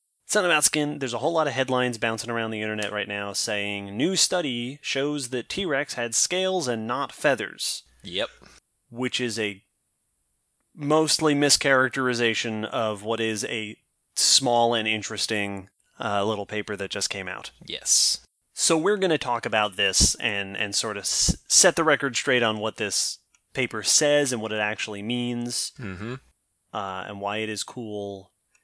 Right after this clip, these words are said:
Speaker 1: and why it is not what you might think it is from what you've been seeing on the internet.
Speaker 2: Yeah, it, it's, it's been greatly oversimplified, and as is often the case with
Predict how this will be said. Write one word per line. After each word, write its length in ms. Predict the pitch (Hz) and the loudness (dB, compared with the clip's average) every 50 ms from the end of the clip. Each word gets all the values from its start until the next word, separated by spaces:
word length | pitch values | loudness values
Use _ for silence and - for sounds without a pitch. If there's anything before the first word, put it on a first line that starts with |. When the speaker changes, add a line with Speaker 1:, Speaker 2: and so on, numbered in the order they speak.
| _ _ _ _ _ _ _ - | _ _ _ _ _ _ _ -10
Speaker 1:
and 320 | 110 101 95 95 95 92 | -8 -8 -8 -8 -10 -12
why 280 | - 110 104 101 98 101 | -8 -4 -4 -2 -2 -2
it 180 | 101 98 95 | -4 -4 -4
is 560 | 98 95 95 92 92 87 - - - - - - _ _ | -4 -4 -6 -6 -8 -6 -6 -6 -6 -6 -8 -12 _ _
not 680 | 113 101 98 101 101 101 104 101 101 104 101 101 98 - - _ _ _ _ _ _ _ _ _ _ _ _ _ | -12 -12 -10 -10 -8 -4 -4 -2 -2 0 0 -2 -2 -4 -6 _ _ _ _ _ _ _ _ _ _ _ _ _
what 260 | 123 107 107 104 95 113 | -10 -6 -6 -4 -4 -4
you 120 | 110 104 | -4 -2
might 180 | 104 101 101 - | -2 -2 -2 -2
think 220 | - 123 113 104 | -4 -4 -2 -2
it 80 | 107 101 | -2 -2
is 240 | 101 98 95 - | -2 -4 -4 -6
from 360 | - - - 120 104 98 98 - _ _ _ _ _ _ _ | -8 -6 -4 -4 -4 -4 -6 -10 _ _ _ _ _ _ _
what 180 | - 131 110 101 | -6 -6 -4 -4
you've 140 | 113 101 - | -6 -8 -8
been 140 | 110 98 | -6 -4
seeing 320 | - - 120 110 104 104 101 | -2 -2 0 -2 -2 -2 -2
on 80 | 98 | -4
the 100 | 98 101 | -4 -4
internet. 300 | 107 107 101 95 87 - - _ _ _ _ _ _ _ _ | -4 -2 -2 -4 -4 -6 -10 _ _ _ _ _ _ _ _
Speaker 2:
Yeah, 240 | 110 107 104 107 113 | 0 2 2 2 2
it, 180 | 123 113 110 | 0 -2 -4
it's, 220 | 135 127 120 - 160 | -6 -6 -6 -4 -4
it's 200 | 160 135 - - | -4 -4 -2 0
been 500 | 127 127 120 113 110 107 104 113 117 127 - - _ _ _ _ - | 2 2 2 2 0 -2 -4 -6 -8 -14 -20 -20 _ _ _ _ -6
greatly 380 | - 127 147 156 147 127 127 | 0 2 2 2 2 0 -2
oversimplified, 880 | 127 123 113 117 - - 120 104 107 101 - - 110 104 101 101 98 - | -2 -2 -2 0 0 0 0 -2 -6 -10 -6 -4 -2 -2 -2 -2 -4 -6
and 440 | - 98 95 92 92 92 - - - - _ - | -6 -6 -6 -6 -6 -8 -10 -14 -18 -20 _ -10
as 280 | 110 98 95 98 92 101 | -8 -6 -6 -6 -6 -6
is 460 | 101 98 95 95 - - - - - - _ _ _ _ _ _ - | -6 -6 -4 0 0 2 2 0 -2 -6 _ _ _ _ _ _ -6
often 400 | - 95 98 - - - 98 92 | -4 -4 -4 -4 -6 -8 -10 -8
the 80 | 92 92 | -10 -10
case 420 | - - 101 92 92 - - - | -8 -6 -4 -4 -2 -2 -2 -2
with 140 | 98 92 | -4 -8